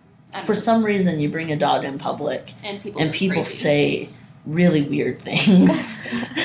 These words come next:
Speaker 1: Yeah, I guess that's what
Speaker 2: And
Speaker 1: it boils down to.
Speaker 2: yeah, it's like people almost forget how to function when they see a dog in a place they're not expecting one.
Speaker 3: Right, and
Speaker 2: And
Speaker 3: it,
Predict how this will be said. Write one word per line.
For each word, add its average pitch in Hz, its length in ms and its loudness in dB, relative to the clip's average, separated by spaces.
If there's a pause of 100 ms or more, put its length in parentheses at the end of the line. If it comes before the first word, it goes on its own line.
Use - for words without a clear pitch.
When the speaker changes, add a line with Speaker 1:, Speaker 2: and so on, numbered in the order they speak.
(300)
Speaker 1:
Yeah, 269 160 -2
I 254 100 -8
guess 175 200 2
that's 160 160 2
what 160 80 0
Speaker 2:
And 156 100 0
Speaker 1:
it - 60 -6
boils 175 280 -8
down 147 280 -12
to. 190 240 -10 (160)
Speaker 2:
yeah, 170 420 2
it's - 200 -2
like 147 480 0
people 180 260 0
almost 160 280 -2
forget 143 340 -2
how 139 120 -4
to 131 140 -6 (680)
function - 760 -4 (380)
when 147 200 -2
they 135 140 -4
see 135 600 0
a 135 160 -4
dog 117 360 -4
in 104 80 -10
a 120 60 -10
place - 280 -6
they're 90 120 -4
not 87 180 -6
expecting - 580 -10
one. 65 240 -16 (320)
Speaker 3:
Right, 208 280 -8
and 160 160 -2
Speaker 2:
And 147 100 -6
Speaker 3:
it, 302 160 -4